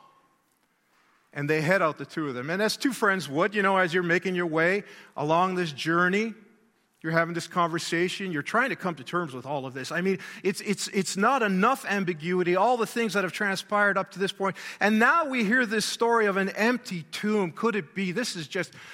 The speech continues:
what do you think, Cleopas? And as they're going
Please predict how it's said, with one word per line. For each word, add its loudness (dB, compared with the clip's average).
what 0
do 0
you 4
think, -2
Cleopas? -6
And -8
as -2
they're -2
going 0